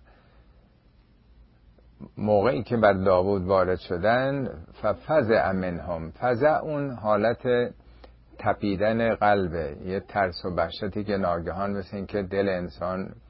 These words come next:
فرو می‌ریزه. یعنی پس یه حالت غیر عادی بود، یه حالتی که ناگهان آدم وقتی که در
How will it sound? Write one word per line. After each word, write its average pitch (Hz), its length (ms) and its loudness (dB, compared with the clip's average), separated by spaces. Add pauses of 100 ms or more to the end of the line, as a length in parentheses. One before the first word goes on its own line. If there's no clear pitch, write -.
فرو 92 240 -4
می‌ریزه. 78 520 -10 (960)
یعنی 104 220 2
پس - 380 -2
یه 110 220 2
حالت 104 400 2
غیر 101 420 2
عادی 90 460 2
بود، 87 340 -4
یه 85 120 -6
حالتی 90 460 -2
که 95 360 -2
ناگهان 92 720 -2 (500)
آدم 101 340 -2
وقتی 101 320 -4
که 104 120 -2
در 92 280 -2